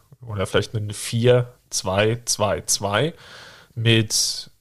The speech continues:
Hernandez, Alaba, Süle, Pavard in der Innenverteidigung, das wir ja so tendenziell ohnehin sehen werden, denke ich mal. Dann Goretzka, Kimmich davor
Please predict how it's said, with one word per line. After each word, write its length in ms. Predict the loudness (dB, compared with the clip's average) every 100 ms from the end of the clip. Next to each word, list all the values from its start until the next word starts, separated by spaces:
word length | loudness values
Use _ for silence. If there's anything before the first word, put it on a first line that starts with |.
| _ _
Hernandez, 560 | -4 0 4 4 4
Alaba, 460 | 4 4 6 6 4
Süle, 400 | 2 2 6 6
Pavard 460 | 6 2 6 4
in 60 | 6
der 80 | 2
Innenverteidigung, 840 | 2 0 2 2 4 2 0 -2 -8 _ _ _ _
das 240 | -4 -2
wir 180 | 2 2
ja 160 | 2 0
so 100 | -2
tendenziell 420 | -2 -2 0 -2
ohnehin 340 | 0 0 2
sehen 260 | 2 2 2
werden, 400 | 4 4 2 -4 -4
denke 180 | -4
ich 120 | -2 2
mal. 260 | 4 2 -2 -16 -18 -20 -20 -14
Dann 440 | 2 4 4 0 2
Goretzka, 440 | 4 4 4 -2
Kimmich 320 | 0 2 4
davor 580 | 4 2 4 6 6 2